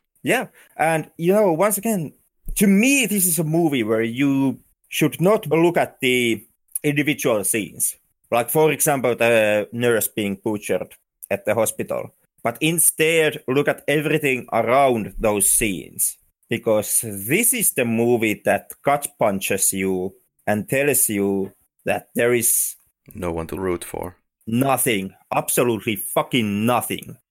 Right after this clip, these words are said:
Speaker 1: good and worth living in this world.
Speaker 2: Yeah, it's abandoning the audience.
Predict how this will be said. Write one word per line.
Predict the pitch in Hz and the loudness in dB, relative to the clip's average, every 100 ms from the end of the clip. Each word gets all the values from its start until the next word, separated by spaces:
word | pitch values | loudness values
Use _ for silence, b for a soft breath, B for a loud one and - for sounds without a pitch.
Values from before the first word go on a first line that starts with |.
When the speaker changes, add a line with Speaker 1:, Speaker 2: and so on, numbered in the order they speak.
| _ - | _ 0
Speaker 1:
good | 127 110 110 117 | 2 2 -2 -4
and | 101 92 | -2 0
worth | 117 107 | 0 0
living | 113 110 101 95 | 0 0 0 -4
in | 107 110 104 | -2 -2 0
this | 123 107 | 0 0
world. | 104 98 95 - - _ _ - | 0 2 0 -4 -16 _ _ -6
Speaker 2:
Yeah, | 90 - - | -6 -6 -10
it's | - - - | -8 -6 -6
abandoning | 101 90 90 85 87 82 | -6 -4 -4 -4 -6 -2
the | 85 | 0
audience. | 78 73 62 53 - | 0 -2 -4 -6 -10